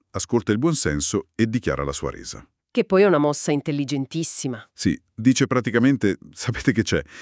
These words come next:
Speaker 1: Io vi aspetto qui a valle."
Speaker 2: Una decisione di rara saggezza, sono d'accordo. Conoscere e rispettare i propri limiti in montagne fa la differenza tra godersi la giornata e rischiare il collasso.
Speaker 1: Assolutamente.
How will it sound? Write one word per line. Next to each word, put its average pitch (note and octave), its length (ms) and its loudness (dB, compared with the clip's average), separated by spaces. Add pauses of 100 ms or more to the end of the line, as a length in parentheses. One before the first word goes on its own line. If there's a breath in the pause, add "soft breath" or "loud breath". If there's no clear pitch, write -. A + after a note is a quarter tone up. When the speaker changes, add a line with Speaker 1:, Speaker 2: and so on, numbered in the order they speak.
(140 loud breath)
Speaker 1:
Io C3 100 4
vi G#2 80 2
aspetto F#2+ 360 0
qui F2 100 -2
a D2+ 100 2
valle." G1+ 580 -12
Speaker 2:
Una A3 240 4
decisione A3 580 2
di G#3+ 100 0
rara G3+ 240 -2
saggezza, C3+ 800 -4
sono E3+ 220 0
d'accordo. B2 580 -6 (380 soft breath)
Conoscere A3+ 480 4
e - 20 2
rispettare G3+ 560 0
i G#3 80 0
propri E3+ 320 -2
limiti F#3+ 340 0
in F3 100 4
montagne F3+ 600 2 (220 loud breath)
fa - 160 0
la B3 80 4
differenza G3+ 560 0
tra D3 160 -2
godersi D#3+ 480 0
la D3+ 80 2
giornata D3+ 560 0 (200 soft breath)
e A3+ 140 4
rischiare F#3+ 440 0
il F3 100 -4
collasso. C3+ 680 -4 (260)
Speaker 1:
Assolutamente. D#2+ 840 -4